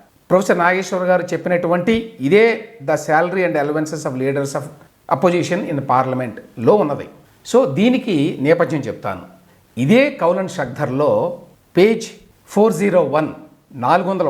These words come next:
ఒకటిలో ఉన్నది. ఇందులో conditions of recognition అని రాశారు. మొట్టమొదటి స్పీకర్గా చేసిన వ్యక్తి గణేష్ వాసుదేవ్ మౌలాంకర్.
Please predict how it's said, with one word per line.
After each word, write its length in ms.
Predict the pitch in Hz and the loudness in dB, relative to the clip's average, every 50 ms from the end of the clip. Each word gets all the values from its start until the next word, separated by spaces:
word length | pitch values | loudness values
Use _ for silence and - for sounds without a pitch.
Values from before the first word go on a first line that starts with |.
| 120 117 | -2 -2
ఒకటిలో 360 | - 147 151 156 151 165 143 - - - - - _ _ _ _ _ - 113 113 | -4 -4 -2 0 0 0 -2 -4 -8 -12 -20 -20 _ _ _ _ _ -10 -6 -4
ఉన్నది. 240 | 117 104 87 87 85 - - - _ _ _ _ - 180 | -4 -4 -4 -6 -12 -14 -20 -20 _ _ _ _ 0 2
ఇందులో 220 | 202 240 240 247 226 240 - - | 2 4 4 4 2 2 -4 -6
conditions 540 | 160 165 190 202 226 208 - 226 226 226 226 202 160 | -4 -4 -2 -2 -4 -2 -2 -2 -2 -2 -2 -4 -4
of 100 | 139 143 | -4 -6
recognition 540 | 135 - 151 120 139 135 131 - - 165 139 98 - - - - _ _ _ _ _ - | -6 -6 -6 -4 -4 -4 -4 -2 -2 -2 -4 -4 -8 -14 -20 -20 _ _ _ _ _ -4
అని 100 | 110 110 110 | 0 0 2
రాశారు. 340 | 107 104 - 101 85 78 - - - - _ _ _ - 135 151 | 0 0 -2 -4 -4 -6 -10 -16 -20 -20 _ _ _ -6 -2 -2
మొట్టమొదటి 640 | - - - 226 226 214 208 185 180 170 - 175 160 156 - - - - _ _ _ _ _ - - | -2 0 2 2 4 4 4 4 2 0 0 -4 -6 -6 -10 -16 -20 -20 _ _ _ _ _ -20 -18
స్పీకర్గా 480 | - - 185 180 180 180 170 156 165 156 - 151 | -8 0 0 2 2 2 2 2 2 2 2 -2
చేసిన 220 | 139 139 - 147 123 110 120 | -4 -4 -4 -6 -4 -4 -4
వ్యక్తి 260 | 113 - - 220 254 320 - - - - - _ _ _ - 85 92 - | -6 -2 0 0 0 0 -2 -8 -14 -20 -20 _ _ _ -16 -10 2 2
గణేష్ 440 | 143 147 190 220 240 254 220 - - - - - 117 | 4 4 4 2 0 0 -2 -6 -12 -18 -16 -8 -4
వాసుదేవ్ 500 | 127 139 151 147 160 139 151 156 180 208 - - - - - - 147 113 | -2 -2 0 -2 -2 -2 2 2 2 2 0 -6 -12 -18 -18 -12 -6 -2
మౌలాంకర్. 520 | 117 127 127 123 113 107 - 110 98 - | 0 2 2 2 0 0 -2 -4 -4 -6